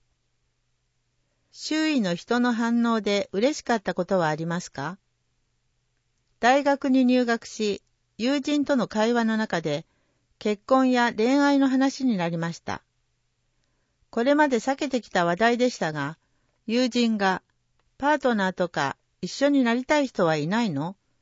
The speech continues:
と聞いてくれ、当たり前のように友人との会話の輪に入れたことが嬉しかったです。一人一人が持つ意識の中で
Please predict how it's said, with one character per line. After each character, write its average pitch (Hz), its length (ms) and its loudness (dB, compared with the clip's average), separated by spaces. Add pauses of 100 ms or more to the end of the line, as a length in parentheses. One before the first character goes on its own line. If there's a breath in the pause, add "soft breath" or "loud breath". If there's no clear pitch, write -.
(160)
と 269 120 -2
聞 247 180 -2
い 226 40 -6
て 226 140 -2
く 226 120 -4
れ、 190 220 0 (420)
当 196 140 -4
た 262 140 2
り 285 120 2
前 285 240 4
の 269 140 4
よ 262 160 2
う 208 60 -2
に 165 260 -6 (340)
友 262 220 0
人 294 240 -2
と 285 120 0
の 196 140 0
会 254 300 0
話 285 120 2
の 277 140 4
輪 277 120 2
に 208 120 0
入 240 200 0
れ 262 120 -2
た 196 120 -2
こ 175 120 -8
と 185 120 -2
が 139 140 -2
嬉 196 220 0
し - 60 -16
か 190 120 -2
っ 175 40 -4
た 127 160 -10
で 135 160 -6
す。 - 240 -20 (1900)
一 - 300 0
人 302 160 0
一 294 220 0
人 277 140 -2
が 190 140 2
持 196 140 0
つ - 300 -6
意 254 120 -2
識 - 280 -4
の 202 100 0
中 180 280 -2
で 143 260 -4